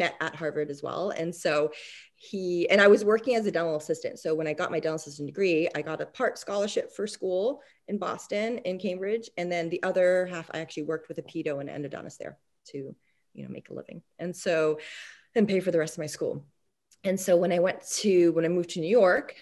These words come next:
um, he had moved to Las Vegas. And so we had d-,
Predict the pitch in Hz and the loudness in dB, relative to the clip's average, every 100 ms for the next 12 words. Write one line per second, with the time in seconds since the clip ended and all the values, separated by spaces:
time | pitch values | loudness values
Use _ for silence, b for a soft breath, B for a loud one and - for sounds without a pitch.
0 | - 160 156 139 135 156 - 226 220 190 | -8 -2 0 0 -2 -6 -6 -2 0 0
1 | 165 165 165 - - 151 147 151 - 381 | 0 0 0 -4 -4 0 0 0 2 4
2 | 127 - - _ _ _ 165 165 - 165 | 4 -2 -12 _ _ _ -4 -4 -2 2
3 | 160 165 170 156 - - | 4 4 0 -2 -6 -14